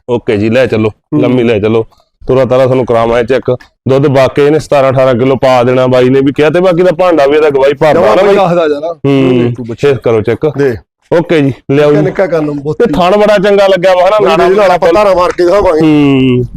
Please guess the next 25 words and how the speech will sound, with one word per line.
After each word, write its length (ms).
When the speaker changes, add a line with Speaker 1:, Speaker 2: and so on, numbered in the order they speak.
Speaker 2:
ਬਿਨਾਂ 180
ਉਸ 180
ਤੋਂ। 140
Speaker 1:
ਤੇ 80
ਬਾਕੀ 240
ਇਹ 80
ਜਾਤ 340
ਵਾਲੀ 200
ਵੈੜ 200
ਆ 60
ਜੀ, 180
ਛੋਟਾ 360
ਛੋਟਾ 300
ਕੰਨ 260
ਹੈਗਾ, 180
ਮਗਰ 320
ਵੱਛੀ, 380
ਠੀਕ 200
ਆ 40
ਜੀ। 80
Speaker 2:
ਮਿਲਦੀ 300
ਘੱਟ 260
ਆ 60
ਯਾਰ 140
ਇਹ। 320